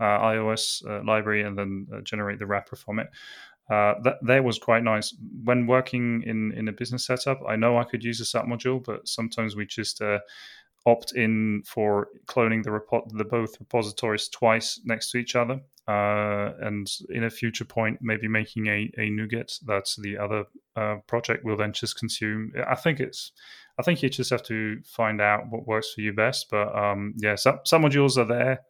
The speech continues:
so you can have, you can, like, link different repositories into your own repository. Uh, th-, there are special commands how you then have to update them and stuff like that.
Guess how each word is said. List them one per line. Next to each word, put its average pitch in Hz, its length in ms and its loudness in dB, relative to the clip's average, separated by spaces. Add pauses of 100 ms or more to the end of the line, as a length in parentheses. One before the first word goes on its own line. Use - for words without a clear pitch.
(200)
so - 160 -6
you 113 120 0
can 113 200 -2
have, 107 340 -2 (360)
you 117 80 -4
can, 117 200 2
like, 117 220 4
link 123 480 2 (100)
different 123 400 0
repositories 113 720 0
into 113 300 0
your 107 160 2
own 117 100 0
repository. 117 760 0 (580)
Uh, 104 480 4 (140)
th-, 110 140 -2
there 110 200 4
are 110 60 2
special - 420 0
commands 107 480 2
how 104 60 2
you 107 100 4
then 107 140 0
have 104 200 -2
to 127 100 -4
update 117 480 2
them 113 400 0
and 104 120 -6
stuff - 240 -4
like 104 140 -4
that. 101 260 0